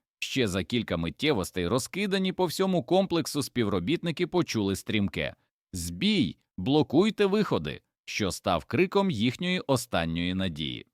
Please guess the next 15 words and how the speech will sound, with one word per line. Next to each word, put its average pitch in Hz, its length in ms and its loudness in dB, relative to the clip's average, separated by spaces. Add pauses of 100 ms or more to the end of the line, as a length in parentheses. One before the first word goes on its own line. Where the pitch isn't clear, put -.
(260)
Але 92 340 2
час 82 300 -2
для 78 180 -4
дій 135 440 -2
був 190 240 4
обмежений. 80 640 0 (240)
За 127 180 2
лічені 76 420 0
миттєвості 175 680 0
зв'язок 123 480 0
перервався, 101 760 0 (140)
і 139 180 4
кожен, 120 540 2
хто - 240 -6
залишився, 107 720 0